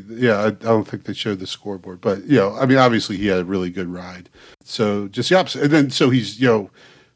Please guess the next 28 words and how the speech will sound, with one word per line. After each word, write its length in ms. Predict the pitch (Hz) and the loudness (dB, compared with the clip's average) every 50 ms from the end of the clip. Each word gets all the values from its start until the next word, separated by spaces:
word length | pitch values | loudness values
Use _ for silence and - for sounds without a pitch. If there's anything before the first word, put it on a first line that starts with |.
| _ - | _ -2
then 440 | 110 123 131 135 123 113 120 117 113 _ _ - - | 2 4 4 6 4 2 0 -2 -4 _ _ -20 -10
he 220 | - - 135 127 123 | -2 2 4 4 4
and 100 | 120 113 | 4 2
Maria 420 | 107 101 110 127 135 131 117 110 101 | 2 2 2 4 4 6 4 4 2
are 340 | 104 104 101 104 104 101 98 - | 0 -2 -2 -2 -6 -8 -10 -6
in 220 | 131 127 110 107 | -2 0 0 0
the 80 | 104 98 | 0 -4
truck 260 | - - 131 120 101 | -2 0 0 0 0
driving 460 | - - 117 127 170 160 131 123 110 | 0 0 2 4 4 4 4 2 2
and 100 | 110 110 110 | 2 0 0
they 80 | 107 | 0
get 160 | 101 113 104 - | 0 -2 -4 -4
caught 400 | - - 131 123 120 117 110 - _ _ _ _ _ _ _ _ _ _ - | -4 -2 0 2 2 0 0 -4 _ _ _ _ _ _ _ _ _ _ -6
in 220 | 120 113 110 110 | -2 0 2 2
the 60 | 107 | 2
middle 380 | 104 110 117 110 113 110 107 110 | 2 2 2 2 2 2 4 4
of 220 | 110 107 101 98 | 4 2 2 0
the 200 | 104 104 101 98 | -2 -2 -2 -2
stampeding 720 | 92 - - - 127 113 113 104 - - 120 110 107 101 90 | -2 -4 -4 -2 -2 0 -2 -2 -4 -4 -4 -2 -2 -2 0
herd 180 | 107 117 110 104 | 2 2 2 2
of 100 | 98 90 | 0 0
buffalo. 640 | - 147 185 180 - 123 110 110 117 120 120 - _ _ _ _ _ _ _ _ _ _ _ _ | 0 0 0 0 -2 -2 -2 0 0 -2 -4 -8 _ _ _ _ _ _ _ _ _ _ _ _
But 120 | - 123 127 | 2 4 4
again, 440 | 123 113 185 190 156 151 160 156 _ _ | 6 6 6 6 6 4 2 -2 _ _
for 160 | _ - - 139 | _ -6 -2 2
the 100 | 135 127 | 4 4
most 280 | 123 123 123 - - | 4 4 2 0 0
part, 360 | - 127 120 139 185 - - | 0 2 2 2 2 0 -4